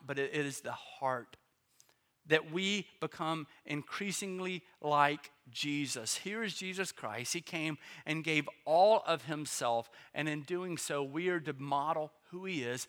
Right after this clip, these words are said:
and we are to be his reflection. We are to be his reflection in everything that we're doing and how we give back to who he is. When it comes to to giving to God, we,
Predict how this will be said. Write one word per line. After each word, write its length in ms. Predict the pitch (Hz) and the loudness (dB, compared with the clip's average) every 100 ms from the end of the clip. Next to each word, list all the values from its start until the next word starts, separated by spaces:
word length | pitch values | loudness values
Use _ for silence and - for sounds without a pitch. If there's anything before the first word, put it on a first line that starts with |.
| - - | -12 -16
and 180 | 147 147 | -6 -4
we 140 | 156 175 | 0 -2
are 60 | |
to 80 | 160 | -2
be 160 | 151 135 | -6 -6
his 200 | 135 143 | -8 -12
reflection. 560 | - - 285 - - 87 104 _ _ _ _ _ _ _ _ _ _ - | -16 -16 -12 -10 -10 -14 -20 _ _ _ _ _ _ _ _ _ _ -14
We 140 | 147 220 | -6 -2
are 100 | 233 | -2
to 60 | |
be 160 | 170 208 | -2 -2
his 200 | 180 180 | -2 -4
reflection 540 | 156 - 185 - 190 | -8 -6 -6 -6 -6
in 140 | 160 156 | -6 -4
everything 440 | 151 180 220 208 196 | -6 -8 -8 -14 -14
that 160 | 185 | -12
we're 140 | 165 151 | -10 -10
doing 360 | 156 175 147 - - - | -8 -6 -6 -8 -18 -10
and 100 | 147 | -6
how 400 | 165 165 185 160 | -4 -2 -4 -4
we 160 | 147 156 | -6 -6
give 560 | 127 151 156 135 120 - _ _ _ - | -4 -2 2 2 0 -12 _ _ _ 4
back 300 | 135 147 - - _ | 4 4 -2 -16 _
to 100 | - 139 - | -12 -10 -6
who 280 | 147 131 - _ _ _ | -6 -8 -14 _ _ _
he 180 | - 123 | -10 -10
is. 640 | 113 113 95 92 - - - _ _ _ _ _ _ _ _ _ _ _ _ _ _ _ _ _ _ _ _ _ _ _ _ _ _ _ - | -6 -8 -8 -8 -8 -8 -12 _ _ _ _ _ _ _ _ _ _ _ _ _ _ _ _ _ _ _ _ _ _ _ _ _ _ _ 0
When 140 | 160 | 0
it 120 | 185 | 0
comes 320 | - 214 208 160 | -2 -2 -2 -6
to 140 | 147 139 _ _ - | -8 -10 _ _ -10
to 80 | |
giving 420 | 131 131 160 165 139 | -6 -6 -4 -6 -6
to 140 | 139 | -4
God, 400 | 127 127 123 127 | 4 6 4 0
we, 220 | 175 160 | -6 -6